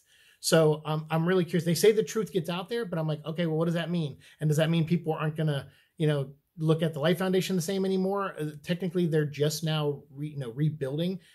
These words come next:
after Carlton Drake's resurrection. So they're just now coming back as a company. So is this gonna affect them? Are they gonna really become the Umbrella Corporation where everyone turns on them and their stock prices go down like in <laughs> Resident Evil four? Um,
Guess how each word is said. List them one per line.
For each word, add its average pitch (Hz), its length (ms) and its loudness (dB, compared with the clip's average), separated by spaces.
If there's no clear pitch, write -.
after 143 260 -2
Carlton 143 380 -4
Drake's 139 260 -6
resurrection. 135 640 -6
So 131 300 -2
they're 156 160 6
just 143 300 0
now 143 160 -4
coming 143 320 -6
back 123 220 -10
as 117 100 -12
a 117 40 -14
company. 185 520 -8
So - 140 -4
is 139 80 0
this 139 100 -2
gonna 135 240 -6
affect 143 400 -6
them? 202 320 0
Are 135 80 -4
they 139 100 -4
gonna 131 220 -6
really 190 260 6
become 185 300 -2
the 180 120 0
Umbrella 180 280 -2
Corporation 175 540 -6
where 135 200 -4
everyone 135 360 -10
turns 165 280 -6
on 165 100 -4
them 160 160 -4
and 139 100 -8
their 127 80 -8
stock 151 280 -2
prices 151 360 0
go 147 120 4
down 147 220 0
like 143 140 -6
in 123 60 -14
<laughs> - 20 -6
Resident 156 240 2
Evil 143 180 0
four? 151 360 2
Um, 151 360 2